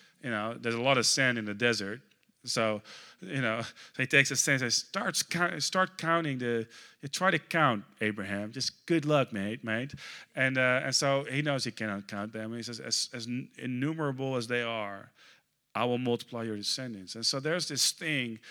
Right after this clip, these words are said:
that God has no problem with multiplication. He has no problem with skilled success. He has no problem with that. As a matter of fact, I would say God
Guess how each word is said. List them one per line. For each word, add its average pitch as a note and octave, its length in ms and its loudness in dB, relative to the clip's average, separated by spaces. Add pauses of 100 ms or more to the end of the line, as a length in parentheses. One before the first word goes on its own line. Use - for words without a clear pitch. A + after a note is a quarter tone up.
(160)
that B2 260 -12
God D#3+ 460 0 (720)
has B2 180 -8
no D3+ 240 0
problem D#3 500 2
with B2 100 -2
multiplication. B2+ 680 -6
He - 0 -
has A#2+ 100 -8
no D3+ 140 -6
problem D3 260 -4
with B2+ 140 -4
skilled D3 400 0
success. B2+ 500 -4
He B2+ 60 -6
has A#2+ 100 -8
no D3 100 -2
problem D3+ 360 -2
with D3 80 -4
that. C#3+ 100 0
As C#3 140 -2
a C#3 40 -2
matter D#3 200 0
of D3+ 80 -4
fact, C3 120 -6
I C#3 120 -2
would D#3 100 -6
say B2+ 200 -6
God C#3+ 380 -2